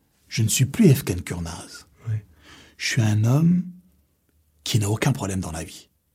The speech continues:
Speaker 1: Et ce moment-là dure, bah, jusqu'à la fin de la séance. Lorsque je sors de la salle avec mon sac sur le dos, je redeviens Efken Kurnaz.
Speaker 2: Hmm.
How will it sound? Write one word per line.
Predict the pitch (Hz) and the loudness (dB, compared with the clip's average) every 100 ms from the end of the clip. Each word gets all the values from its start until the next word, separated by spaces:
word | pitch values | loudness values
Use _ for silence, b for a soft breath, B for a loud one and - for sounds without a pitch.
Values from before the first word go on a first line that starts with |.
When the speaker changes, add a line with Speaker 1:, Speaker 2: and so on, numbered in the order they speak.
| _ _ _ _ _ _ _ b b b b b | _ _ _ _ _ _ _ b b b b b
Speaker 1:
Et | 139 131 - | 0 0 0
ce | - - | -2 8
moment-là | 131 131 131 127 139 190 | 12 12 12 8 8 6
dure, | 139 120 131 156 202 - - b b b _ 135 | 4 4 6 6 4 -2 -18 b b b _ -6
bah, | 104 92 95 | -4 -4 -4
jusqu'à | 113 160 - | -2 -2 0
la | 107 | -2
fin | 107 123 | 0 0
de | |
la | 117 | 0
séance. | - 104 90 - - - _ B B B 131 | 0 -4 -4 -8 -10 -12 _ B B B 4
Lorsque | 156 - - 107 | 6 4 0 -2
je | 95 | -2
sors | 92 - 170 175 | -4 4 6 8
de | 143 | 10
la | 143 | 8
salle | 143 - 135 110 95 | 6 4 2 0 -2
avec | 107 107 - | -6 -4 -4
mon | 101 | -2
sac | - 151 143 | 0 0 0
sur | 120 | 0
le | 113 104 | 0 0
dos, | 120 143 175 - - _ _ - - | 4 4 2 -6 -20 _ _ -8 -4
je | 107 | -2
redeviens | 101 113 117 117 117 | 0 0 0 2 0
Efken | - 101 98 | 0 -4 -4
Kurnaz. | 95 87 85 - - - _ | -4 -6 -8 -12 -18 -20 _
Speaker 2:
Hmm. | 104 | -8